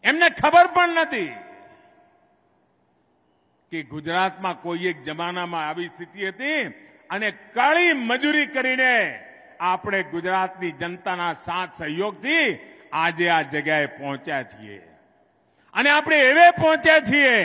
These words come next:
કે હવે ઊંચો કૂદકો માટે બધું તૈયાર થઈને બેઠું છે, એટલે આવનારા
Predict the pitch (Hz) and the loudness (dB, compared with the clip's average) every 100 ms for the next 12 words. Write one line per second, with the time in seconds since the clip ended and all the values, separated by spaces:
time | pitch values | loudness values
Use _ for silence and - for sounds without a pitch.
0 | 127 95 - - - - - 175 180 214 | -2 -10 -18 -20 -20 -16 -2 0 2 0
1 | 208 214 208 240 220 226 208 - 226 214 | 0 -4 -4 -4 -2 -6 -8 -2 -2 0
2 | 220 285 330 349 262 139 - - 190 202 | 0 6 8 8 6 -2 -10 -10 -8 -8
3 | - 233 220 214 202 240 302 311 - 269 | -8 -10 -8 -8 -6 -2 -2 -2 -4 -6
4 | 269 254 233 233 214 233 190 226 220 180 | -4 -4 -4 -6 -6 -10 -6 -4 -2 -4
5 | 123 - - 160 160 170 156 143 156 165 | -8 -18 -20 -16 -12 -6 -6 -4 -6 -6
6 | 160 160 | -4 -6